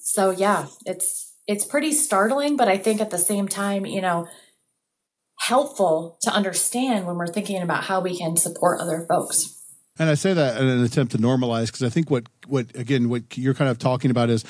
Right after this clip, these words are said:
Speaker 2: anything that isolates us or divides us kind of keeps us sick, you know, if you will, keeps us in that addiction. And so, you know, if you're somebody who's like, "Well, yeah, okay, I've, I've got this drug issue, but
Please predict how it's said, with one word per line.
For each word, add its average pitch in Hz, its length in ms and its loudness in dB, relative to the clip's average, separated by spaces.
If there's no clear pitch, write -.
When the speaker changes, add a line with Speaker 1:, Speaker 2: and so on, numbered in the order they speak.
Speaker 2:
anything 202 300 2
that 143 120 4
isolates 139 520 2
us 147 160 0
or 131 60 2
divides 117 460 0
us 143 180 2
kind 120 140 -2
of 110 60 -2
keeps 123 320 -2
us 113 300 -4
sick, - 540 -6
you 131 100 0
know, 127 100 0
if 123 120 -2
you 131 80 4
will, 127 160 4
keeps 120 280 0
us 113 140 0
in 113 140 4
that 113 180 4
addiction. 113 540 0
And 143 240 2
so, 127 540 0
you 151 100 0
know, 107 260 -2
if 127 160 0
you're 160 200 2
somebody 143 400 2
who's 120 380 2
like, 107 180 -6
"Well, 131 280 2
yeah, 131 420 2
okay, 120 340 0
I've, 110 240 -4
I've 113 140 -4
got 123 160 0
this 117 120 -2
drug 117 260 0
issue, 117 240 0
but 123 500 2